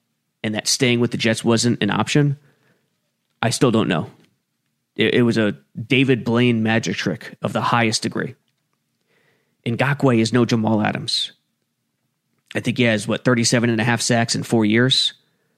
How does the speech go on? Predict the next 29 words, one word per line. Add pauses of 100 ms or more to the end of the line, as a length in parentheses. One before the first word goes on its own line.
(720)
He's
no
Jamal
Adams. (1400)
So (100)
doing
what
he
did
in,
in
late
April, (540)
creating
all
this
noise, (280)
didn't
help
his
cause. (440)
We're
sitting
here
now,
how
many
months
later?